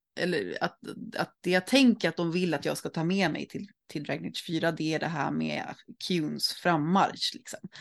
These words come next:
Att det är det de vill att jag ska veta om Tevinter. För vi,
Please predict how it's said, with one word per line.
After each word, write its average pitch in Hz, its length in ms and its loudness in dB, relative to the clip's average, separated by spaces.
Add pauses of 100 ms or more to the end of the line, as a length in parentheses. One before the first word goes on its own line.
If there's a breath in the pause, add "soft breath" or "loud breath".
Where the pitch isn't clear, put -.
(240 loud breath)
Att 156 140 -6
det 165 80 -4
är 143 40 0
det 165 220 0
de 147 240 -2 (220 soft breath)
vill 147 440 0
att - 120 -6
jag 139 100 -8
ska - 160 -6
veta 160 680 -2
om 151 280 -2
Tevinter. 170 460 -2
För 165 120 -8
vi, 170 60 -2